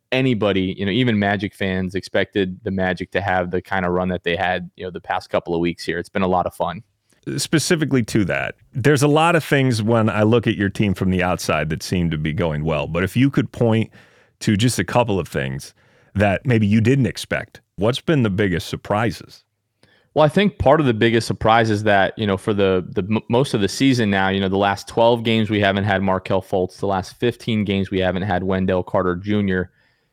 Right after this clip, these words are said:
Speaker 1: And when both of those guys went out, especially Wendell, it, the, you know, it was a real question of, like, you know, how are the Magic gonna be able to weather the, the storm over the next few weeks until Wendell is back with the, you know, breaking his hand?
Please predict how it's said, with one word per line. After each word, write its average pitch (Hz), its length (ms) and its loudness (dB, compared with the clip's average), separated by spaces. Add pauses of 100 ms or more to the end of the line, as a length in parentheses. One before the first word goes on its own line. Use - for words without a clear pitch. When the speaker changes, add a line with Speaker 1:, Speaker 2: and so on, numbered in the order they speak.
(120)
Speaker 1:
And 107 160 0
when 107 180 2
both 117 280 4
of 117 100 0
those 113 240 4
guys 98 360 2
went 98 200 0
out, 98 160 2
especially 107 440 -2
Wendell, 95 800 0 (600)
it, - 200 -4
the, 92 280 2
you 101 100 -2
know, 95 80 0
it - 20 0
was 101 140 0
a 98 60 2
real 98 160 2
question 113 380 0
of, 90 100 -2
like, 87 220 -2
you 92 60 -6
know, 90 60 -4
how 98 260 0
are 98 100 2
the 95 100 -2
Magic 92 360 -2
gonna 95 160 -2
be 92 120 0
able 95 160 2
to 90 220 0
weather 98 500 0
the, 90 380 -6
the 87 100 -6
storm 107 400 0
over 95 180 0
the 92 100 -2
next 92 260 -4
few 98 220 -2
weeks 95 260 -4
until 95 300 -2
Wendell 95 380 0
is 90 100 -4
back 101 320 0
with - 180 -6
the, 90 260 2
you 98 80 -6
know, 90 100 -2
breaking 95 460 -2
his 87 140 -4
hand? 101 520 -2